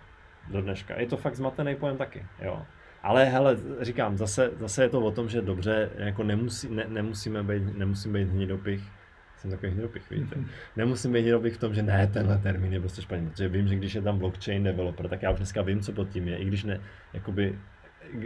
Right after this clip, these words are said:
Speaker 1: jako ten název nedává úplně smysl, stejně jak ten frontend a backend nedává smysl, z mýho pohledu.
Speaker 2: Mhm.
Speaker 1: Takže, takže blockchain developer, hele, no, zajímavý. Je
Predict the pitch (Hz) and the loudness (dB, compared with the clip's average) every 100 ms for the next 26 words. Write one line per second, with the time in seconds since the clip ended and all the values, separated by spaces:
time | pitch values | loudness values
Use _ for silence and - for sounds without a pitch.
0 | - 117 104 101 107 107 104 104 110 104 | -4 -4 -4 0 2 2 2 2 0 2
1 | 104 110 113 101 98 101 98 98 104 - | 4 6 6 4 0 -2 -2 -6 -6 -4
2 | 98 98 98 110 101 101 92 104 92 101 | -2 0 -2 -4 -6 -4 -4 -4 -2 0
3 | 104 92 85 85 85 82 90 - 110 131 | 0 0 0 -2 -2 -4 -8 -8 -8 -8
4 | 104 90 90 90 92 104 139 - 139 104 | -6 -6 -4 -4 -4 -4 -6 -6 -6 -6
5 | 131 - - - - - 110 92 92 107 | -10 -14 -18 -20 -20 -2 0 0 4 6
6 | 101 104 98 98 101 104 92 101 104 104 | 6 4 2 -2 -4 -4 0 0 0 0
7 | 120 120 120 120 123 117 127 135 113 139 | -2 0 0 0 -2 -2 0 0 2 2
8 | 214 170 123 165 165 98 87 - | 0 -4 -2 0 2 0 -2 -6